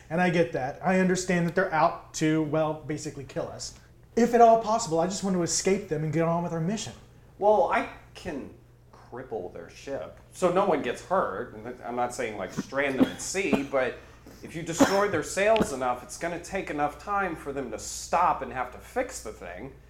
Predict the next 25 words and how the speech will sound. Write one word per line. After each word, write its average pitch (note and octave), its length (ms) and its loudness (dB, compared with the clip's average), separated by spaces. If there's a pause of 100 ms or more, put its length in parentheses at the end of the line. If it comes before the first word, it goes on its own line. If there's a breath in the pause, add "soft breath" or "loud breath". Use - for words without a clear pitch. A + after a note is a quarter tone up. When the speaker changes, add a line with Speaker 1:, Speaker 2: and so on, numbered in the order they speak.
(400 soft breath)
Speaker 2:
And E3 100 2
if G3 100 0
I A3+ 100 6
can A#3 120 -4
just G#3+ 200 -4
get F3+ 220 0
back, D#3+ 540 2 (360)
with - 100 -20
the - 40 -20
help G2 220 -12
of F2+ 100 -16
a F#2 60 -14
spyglass, D3 1000 -2
or A2 180 -8
maybe D#3+ 280 -2
even F3 300 -6
another D#3 260 0
one D3 140 -2
of C#3+ 60 -2
your C3 120 -2
batteries. C3+ 840 -2 (960 loud breath)
Speaker 1:
Yeah, B2 320 -6
about D#3 240 -2
those C3+ 180 -6
batteries. G2+ 600 -8